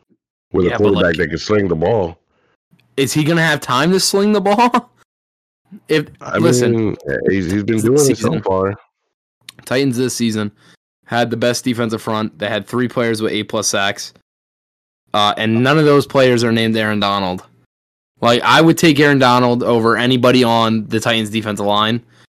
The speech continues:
Speaker 2: for the sole fact that that man is, like I said, arguably the most dominant pass, like, d-, defensive tackle ever. Um, Von Miller, one of the best to ever do it, period. Uh, like,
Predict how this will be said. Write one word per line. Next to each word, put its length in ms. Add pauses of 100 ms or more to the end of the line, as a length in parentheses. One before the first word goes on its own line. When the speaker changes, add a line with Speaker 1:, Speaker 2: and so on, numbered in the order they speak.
Speaker 2:
for 140
the 80
sole 260
fact 300
that 80
that 180
man 240
is, 240
like 180
I 80
said, 360
arguably 420
the 60
most 200
dominant 540 (720)
pass, 460
like, 280 (160)
d-, 220
defensive 520 (260)
tackle 680
ever. 400 (640)
Um, 720 (800)
Von 480
Miller, 400 (140)
one 180
of 60
the 60
best 240
to 60
ever 160
do 200
it, 120
period. 560 (1200)
Uh, 520
like, 480